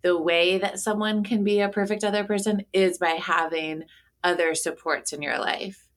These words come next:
So if you have a really amazing relationship and a really strong connection with someone,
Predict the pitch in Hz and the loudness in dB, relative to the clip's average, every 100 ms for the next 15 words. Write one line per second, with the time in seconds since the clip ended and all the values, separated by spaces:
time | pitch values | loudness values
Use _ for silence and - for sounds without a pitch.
0 | - - - - 196 175 170 165 165 - | -20 -18 -6 0 4 4 4 2 2 0
1 | - 214 220 - 202 185 180 185 170 165 | 0 2 2 0 2 4 4 2 2 2
2 | 160 156 143 - 170 160 160 160 160 156 | 2 0 -4 -2 -2 -2 -2 0 2 2
3 | 151 151 - - 165 160 156 156 156 156 | 0 -2 -6 -8 -8 -6 -4 -4 -6 -10
4 | 156 160 160 156 160 156 - 156 165 156 | -12 -10 -8 -8 -8 -10 -8 -10 -10 -12
5 | 156 165 160 - 160 147 147 - 147 139 | -8 -6 -6 -4 -2 -2 -2 -10 -8 -8
6 | - 156 156 - 147 143 143 151 | -10 -14 -14 -6 -6 -4 -4 -6